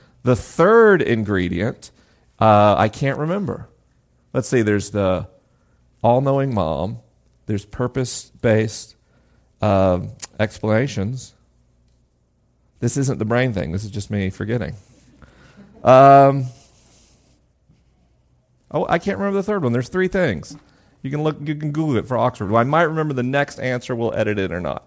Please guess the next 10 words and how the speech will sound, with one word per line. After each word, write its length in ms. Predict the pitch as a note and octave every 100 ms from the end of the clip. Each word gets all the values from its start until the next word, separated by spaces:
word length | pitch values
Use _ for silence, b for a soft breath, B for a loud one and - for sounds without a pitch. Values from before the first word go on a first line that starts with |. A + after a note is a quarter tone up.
| -
Anyways, 260 | A#2+ G2
there's 220 | A2 G#2+
three 400 | - D#3+ E3+ F3+
things 540 | F3 C#3+ C3+ B2 A2 - b b b
that 120 | - G#2
come 220 | C#3 C3+
together 300 | B2+ A#2 A2+
to 80 | A2
create, 560 | - A2+ A2 A2 G#2 _ b b b -
oh, 320 | A3+ A3 D#3